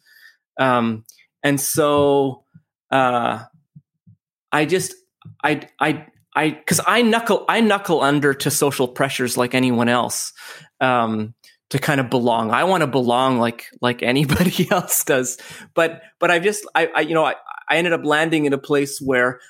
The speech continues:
I'm kind of out on the edge. And so the kind of, and I sort of, when I was writing the book, I kind of tuned out a lot of, like, the, the regular, like, Facebook arguments that were going on, um,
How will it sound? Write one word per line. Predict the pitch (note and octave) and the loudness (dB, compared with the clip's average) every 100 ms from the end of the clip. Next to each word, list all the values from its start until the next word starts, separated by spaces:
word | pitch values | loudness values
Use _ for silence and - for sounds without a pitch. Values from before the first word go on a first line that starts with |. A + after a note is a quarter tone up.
| _ | _
I'm | C#3+ | -4
kind | C#3+ E3 G3 | -2 -2 0
of | B3+ | 0
out | G3+ F3 | 0 0
on | D#3+ | 0
the | C#3+ C3+ | 0 2
edge. | E3 E3 - | 2 -2 -4
And | C#3 C#3+ | -4 -2
so | - D#3+ D3 C#3 C3+ _ _ - | -2 0 2 0 -2 _ _ -10
the | |
kind | D#3 F3+ E3+ | -4 -2 0
of, | D3 - | -2 -4
and | D#3 | -2
I | D#3+ | -2
sort | D#3+ E3+ | -2 -4
of, | - - - | -4 -12 -4
when | E3 F3 | 0 2
I | E3+ | 0
was | D#3 | 0
writing | F3 G#3 | 0 0
the | D#3 | 0
book, | E3 D#3+ | -2 -4
I | |
kind | C#3 A#3+ C#4+ | -2 0 0
of | - | -2
tuned | - A3 C#3+ | 0 0 2
out | C#3+ E3 | 0 0
a | |
lot | B2+ B2+ C3+ | 0 2 2
of, | C3 A2+ | 0 -2
like, | B2 A2+ - _ _ | -2 -2 -6 _ _
the, | C3+ B2+ A#2+ _ B2 | -4 -4 -4 _ -4
the | C3+ | 0
regular, | C#3 D3 D3+ C3+ | 0 0 2 2
like, | B2 - | 0 0
Facebook | - C#3+ - C#3 B2+ | 0 0 -2 -4 0
arguments | B2 C3 B2+ B2 A#2+ | 0 0 0 0 0
that | B2+ A#2+ | -2 0
were | C3 B2+ | -2 0
going | B2+ A#2+ A#2+ | 0 0 2
on, | A#2 A#2 A#2+ A#2+ - - _ _ _ | 2 2 0 -6 -16 -20 _ _ _
um, | C3+ B2 A#2+ A#2 | 0 0 0 -2